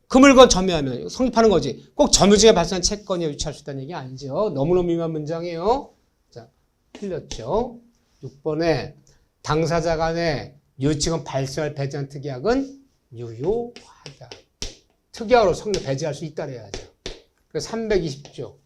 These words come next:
응? 유치권 성립이라는 규정만은 무슨 규정? 임의정. 배제 특약 없을 때만 성립하는 거지. 특약으로 배제할 수 있다, 없다? 있다 그래야죠. 유-, 어, 무효가 아니라 유효하다 그래야죠. 틀렸죠?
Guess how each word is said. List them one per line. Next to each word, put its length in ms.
응? 140
유치권 760
성립이라는 840
규정만은 420
무슨 200
규정? 400
임의정. 460
배제 640
특약 260
없을 280
때만 320
성립하는 440
거지. 200
특약으로 380
배제할 280
수 100
있다, 180
없다? 140
있다 400
그래야죠. 460
유-, 120
어, 80
무효가 320
아니라 160
유효하다 400
그래야죠. 360
틀렸죠? 800